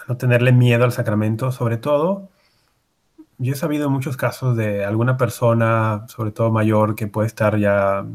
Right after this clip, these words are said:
cercana a la muerte, y que ha manifestado su interés por recibir auxilio espiritual, es decir, la confesión, el sacramento de la unción, el, la comunión de un sacerdote,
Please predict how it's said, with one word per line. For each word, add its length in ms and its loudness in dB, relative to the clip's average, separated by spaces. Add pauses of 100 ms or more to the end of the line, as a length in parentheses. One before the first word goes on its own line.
cercana 380 -2
a 40 4
la 60 4
muerte, 460 0 (600)
y 100 -4
que 120 2
ha 40 6
manifestado 800 2
su 140 -2
interés 400 0
por 420 2
recibir 400 2
auxilio 320 2
espiritual, 480 0
es 60 2
decir, 260 -2
la 120 -2
confesión, 920 0 (480)
el 320 -4
sacramento 400 0
de 60 0
la 80 2
unción, 680 0
el, 260 -8
la 100 2
comunión 340 4
de 60 4
un 60 0
sacerdote, 580 -2